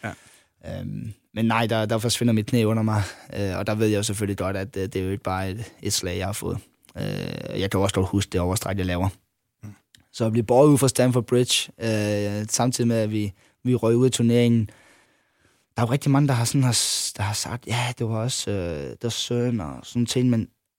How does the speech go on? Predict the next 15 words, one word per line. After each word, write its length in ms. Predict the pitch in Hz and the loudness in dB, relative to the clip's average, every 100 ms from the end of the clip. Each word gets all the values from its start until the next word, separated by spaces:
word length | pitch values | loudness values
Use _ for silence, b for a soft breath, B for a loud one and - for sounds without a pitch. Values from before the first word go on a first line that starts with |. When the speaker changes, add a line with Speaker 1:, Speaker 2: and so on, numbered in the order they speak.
| _ _ - - | _ _ -20 -10
Speaker 2:
altså, 200 | 131 113 _ _ _ | -8 -8 _ _ _
jeg 100 | 131 | -2
har 120 | 135 | 0
det 80 | 135 | 0
også 120 | 139 | 0
lidt 100 | 143 | -2
som 160 | - 131 | -2 -2
præcis, 240 | 139 139 | -2 -4
hvis 200 | 127 127 | -2 -2
det 100 | - | -2
var 60 | 117 | -4
sket 280 | - 131 123 | 0 0 2
mod 120 | 127 | 2
Rosenborg. 480 | 120 151 123 113 107 _ _ _ _ _ _ _ _ | 2 0 0 -2 -4 _ _ _ _ _ _ _ _
Speaker 1:
Ja. 100 | 120 | -14